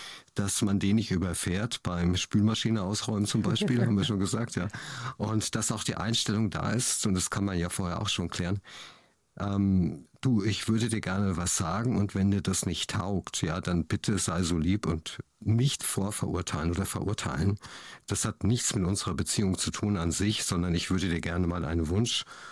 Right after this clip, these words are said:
Speaker 1: entgegenbringen oder äußern, ja, genauso wie ich sage, ich würde gerne in die Toskana fahren oder auf die Malediven,
Speaker 2: Mhm.
Speaker 1: was ihr vorhin gesagt habt,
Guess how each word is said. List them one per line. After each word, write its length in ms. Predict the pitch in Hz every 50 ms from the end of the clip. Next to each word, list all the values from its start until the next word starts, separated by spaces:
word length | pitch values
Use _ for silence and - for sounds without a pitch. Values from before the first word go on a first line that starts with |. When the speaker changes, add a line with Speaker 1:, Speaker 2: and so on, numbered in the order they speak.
| - - _ -
Speaker 1:
entgegenbringen 800 | 104 101 - - 110 110 117 120 104 - 98 113 104 110 120 101
oder 260 | 85 80 87 87 87
äußern, 460 | 85 98 120 123 - 127 117 117 117
ja, 160 | 98 87 92 98
genauso 500 | - 90 85 87 87 107 98 104 82 90
wie 80 | 104
ich 100 | 98 92 -
sage, 260 | 107 90 98 98 101
ich 200 | 107 110 - -
würde 200 | 117 113 107 101
gerne 280 | - 104 101 104 104
in 100 | 95 95
die 100 | 104 98
Toskana 580 | - - 101 90 - - 107 107 120 139 135 131
fahren 320 | - - 139 123 139 147
oder 180 | 131 110 98 -
auf 120 | 95 -
die 100 | - 104
Malediven, 640 | 92 95 92 82 90 85 - 117 131 143 156 170 180 180 180
Speaker 2:
Mhm. 340 | 185 190 196 196 214 254 - - - - -
Speaker 1:
was 140 | - - -
ihr 100 | 98 107
vorhin 180 | - 120 107
gesagt 300 | 104 101 101 110 107 -
habt, 140 | 107 101 -